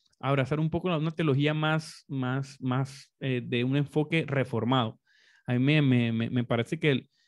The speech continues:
que la, la teología reformada tradicional es la que más se parece a la escritura del Nuevo Testamento.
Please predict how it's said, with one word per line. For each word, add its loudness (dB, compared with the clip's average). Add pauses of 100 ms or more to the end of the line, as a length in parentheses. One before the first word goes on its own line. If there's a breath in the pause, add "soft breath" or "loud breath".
(220)
que 2
la, 2
la 0
teología 2
reformada 0
tradicional -2
es -4
la -2
que -2
más -2
se -2
parece -2
a 0
la 0
escritura -2
del 0
Nuevo 0
Testamento. -4